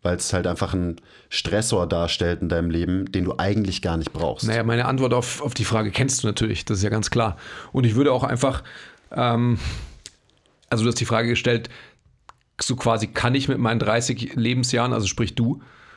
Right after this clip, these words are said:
Speaker 2: ähm, überhaupt schon an dem Punkt angelangt sein? Aber ja, definitiv bist du's. Ich meine, du bist in Good Company und siehst einfach genügend Beispiele, zum Beispiel mich, ähm, die sich halt an, an anderen Dingen orientieren und die sich halt einfach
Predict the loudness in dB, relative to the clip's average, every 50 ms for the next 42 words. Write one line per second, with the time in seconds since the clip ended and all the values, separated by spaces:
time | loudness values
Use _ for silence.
0 | -20 _ _ -4 -2 0 0 2 2 2 2 2 0 -2 -6 -12 _ _ -2 0
1 | 2 2 2 2 2 0 0 0 0 0 2 2 2 2 2 0 0 0 0 0
2 | 2 2 2 2 2 2 2 0 0 0 -2 0 0 0 -2 -4 -6 -10 -20 _
3 | _ _ _ _ -2 0 2 2 2 2 2 2 2 2 2 2 0 0 0 0
4 | -2 -2 -2 -4 -4 -4 -4 -2 -2 -2 -4 -4 -4 -6 -4 -4 -4 -2 -2 0
5 | 0 0 0 0 0 0 0 0 0 0 0 0 0 0 0 2 2 2 2 2
6 | 2 0 0 0 0 0 0 2 2 0 0 0 0 0 2 2 2 4 4 2
7 | 2 2 2 0 0 0 0 0 0 0 0 0 0 0 0 0 0 0 0 2
8 | 2 2 2 0 -2 -8 -12 -18 -20 -18 -18 -18 -18 -18 -20 -20 -14 -6 -2 0
9 | 2 2 2 2 2 2 2 2 2 0 -2 -4 -8 -12 -14 -14 -14 -16 -20 -20
10 | -20 _ _ _ _ _ _ _ _ _ _ _ _ _ _ _ _ _ _ _
11 | -2 0 2 2 2 0 2 2 2 2 2 2 2 0 0 -4 -8 -14 -20 _
12 | -20 -20 -20 -20 _ _ -4 -2 0 0 2 2 2 2 2 2 2 2 2 2
13 | 2 2 4 4 2 2 2 2 2 2 2 2 2 2 2 2 2 4 4 2
14 | 2 2 2 0 0 0 -2 -2 -6